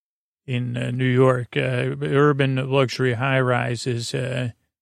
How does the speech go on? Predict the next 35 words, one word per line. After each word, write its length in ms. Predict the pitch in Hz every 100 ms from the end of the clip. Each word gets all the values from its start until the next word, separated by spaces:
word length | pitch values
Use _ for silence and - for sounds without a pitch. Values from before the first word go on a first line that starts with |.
| _ _ _ _
open 300 | 165 165 165
doors, 520 | 147 143 143 139 127 156 143
screen 400 | - 165 160 143
visitors, 720 | 135 123 131 123 120 113 151
and, 320 | 127 117 120
uh, 100 | 120
deal 240 | 120 131
with 140 | 120 -
deliveries. 920 | 127 120 131 120 120 123 123 120 -
Uh, 320 | 135 123 127 120 _ _ _ _ _ _ _ _
also 380 | - 143 - 131
sign 320 | 123 - 135
for 160 | 127 135
packages, 760 | - 131 123 123 131 117 117 -
carry 360 | 147 135 123
luggage, 760 | 123 120 123 123 120 120 - -
uh, 260 | 123 120
hail 340 | 117 139 131 123
taxis. 1040 | - 127 123 117 - 127 120 123 - - _ _ _ _ _ _ _ _ _ _ _ -
Uh, 520 | 131 127 123 120 127 - _ _
they 100 | -
may 220 | 131 143 143
date 280 | 127 143
all 220 | 143 147 156
the 40 |
way 80 | 147
back 420 | 127 143 143 147
to 140 | -
the 100 | 135
time 320 | 120 147 135 135
of 60 |
the 60 | 127
Roman 520 | 123 131 135 135 127
Republic, 840 | 123 113 143 139 127 120 123 110
uh, 360 | 135 123 131 131